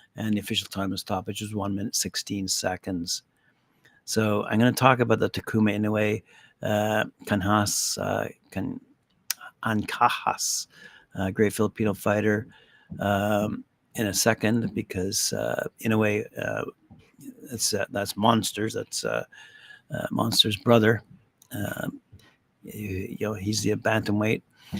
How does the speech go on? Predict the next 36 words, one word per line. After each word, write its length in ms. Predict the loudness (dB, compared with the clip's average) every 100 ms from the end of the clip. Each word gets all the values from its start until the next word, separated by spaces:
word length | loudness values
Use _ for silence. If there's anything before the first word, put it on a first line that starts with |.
| -12 -6
uh, 140 | -4
Takuma 580 | -2 -6 6 8 8 4 -6 -8
Inoue. 320 | -4 -2 -4 -8 -8
He's 140 | -4 2
now 120 | 4
nineteen 400 | 6 4 2 0
and 120 | 0
one. 160 | -2 -8 -14 _
Anyway, 160 | -2 0
he 60 |
beat, 320 | 6 6 6 -2
he 100 | 4
beat 200 | 4 4
the 80 | 0
Filipino, 640 | -2 -2 -4 -2 0 -2 -6 -18 -20 -20 _
and, 320 | -4 0 0
uh, 80 | 0
we'll 120 | -2
talk 220 | 0 0 2
about 200 | 0 2
that 160 | 0
in 100 | -2
a 40 | -2
second. 500 | 0 0 0 -4 -4 -14 -20 -20 -16 -2
Um, 580 | 4 8 8 8 6 2 -6 _ _ _ 2
because 600 | 2 8 12 12 10 4
when 200 | 2 4
we're 100 | 4
talking 380 | 4 2 4
about 280 | 4 4 2
money, 420 | 4 8 8 8
it's 140 | 4 2
interesting 420 | 2 0 0 2
to 80 | 4
see, 460 | 4 6 6 4 -2 -16 -20 -20 -14 -2
um, 720 | 2 4 4 4 2 0